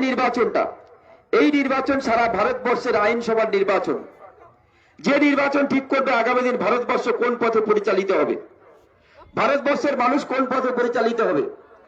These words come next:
ভারতবর্ষের বৈদেশিক নীতি কি হবে, ভারতবর্ষের সার্বভৌমত্ব কি হবে, সেইটা ঠিক হবে এই নির্বাচনের মধ্য দিয়ে।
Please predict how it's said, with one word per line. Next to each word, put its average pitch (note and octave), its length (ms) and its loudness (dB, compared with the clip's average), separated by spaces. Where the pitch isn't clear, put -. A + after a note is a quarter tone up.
ভারতবর্ষের B3+ 600 0
বৈদেশিক B3 520 0
নীতি A#3 260 -6
কি G#3 180 -6
হবে, F3 180 0
ভারতবর্ষের A3 600 0
সার্বভৌমত্ব G3+ 640 0
কি F3+ 140 0
হবে, B2 180 -2
সেইটা G3+ 260 2
ঠিক F#3 200 -8
হবে E3 140 0
এই D3+ 140 4
নির্বাচনের C#3 520 -2
মধ্য B2 160 -4
দিয়ে। A2 160 -14